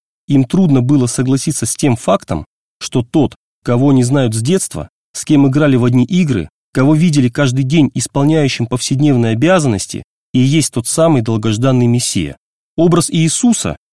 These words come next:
их доброго соседа и товарища, был для них слишком обыден, будничен, прозаичен. Этот барьер повседневности породил в их сердце такое неверие и неприятие,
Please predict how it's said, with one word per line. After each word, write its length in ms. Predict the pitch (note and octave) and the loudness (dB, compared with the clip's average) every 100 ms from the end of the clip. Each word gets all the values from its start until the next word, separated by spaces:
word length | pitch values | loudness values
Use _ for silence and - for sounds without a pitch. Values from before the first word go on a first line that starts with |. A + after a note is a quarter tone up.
| - | -2
их 140 | C3 C3 | 0 2
доброго 340 | D#3 C#3 C3+ | 4 2 0
соседа 420 | - C#3+ D#3+ A2 | -2 -2 0 0
и 100 | - | -2
товарища, 600 | B2 B2+ G3 D#3 - D2+ _ _ - | -4 0 0 0 -4 -12 _ _ -8
был 280 | G#2+ E3 F#3 | 0 2 2
для 160 | C#3 | 2
них 160 | D#3+ E3 | 2 0
слишком 360 | - D#3+ - C#3 | -2 -4 -2 -2
обыден, 480 | D3 C#3 A2 F2 C#2 _ _ _ - | -2 0 0 -2 -6 _ _ _ -8
будничен, 640 | C3 F3+ C#3 G2+ - D2+ - _ _ - | -2 0 2 0 -4 -10 -14 _ _ -4
прозаичен. 640 | C3+ D3 D#3 A2 - C#2+ _ _ _ _ - | 0 2 2 0 -4 -12 _ _ _ _ -4
Этот 280 | D#3 D#3 | 0 0
барьер 360 | C3 D#3 E3 E3 | 0 2 2 0
повседневности 880 | C#3+ - C3 D3 G3 D#3 A2+ - - _ _ | -2 -4 -2 0 2 2 0 -6 -12 _ _
породил 400 | B2 B2 C3+ C3 | -2 0 2 2
в 60 | A2+ | 2
их 80 | - | -2
сердце 340 | E3+ D#3+ C#3 | -2 -2 -2
такое 320 | B2 A#2 D3+ | -4 0 2
неверие 400 | C3+ C#3 D#3 C3 | 4 4 2 2
и 140 | A2 B2+ | 0 0
неприятие, 640 | A#2+ C3 D3+ G3+ - D#2+ | 0 -2 0 -2 -2 -8